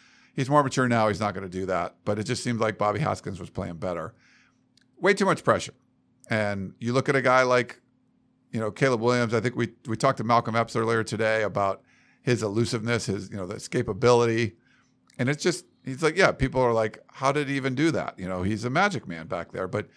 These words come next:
you don't wanna put him in a position where, all right, Caleb Williams, you're really good.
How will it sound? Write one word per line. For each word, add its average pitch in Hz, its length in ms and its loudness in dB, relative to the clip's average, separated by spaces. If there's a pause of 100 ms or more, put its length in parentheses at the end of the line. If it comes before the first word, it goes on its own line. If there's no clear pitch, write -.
(280)
you 196 100 -6
don't 220 100 -2
wanna 208 180 2
put 202 140 2
him 185 80 2
in 160 80 2
a 135 40 2
position 120 500 0
where, 110 400 2 (420)
all 175 80 4
right, 131 240 4 (420)
Caleb 185 280 4
Williams, 180 240 2
you're 196 80 4
really 185 180 2
good. 180 300 2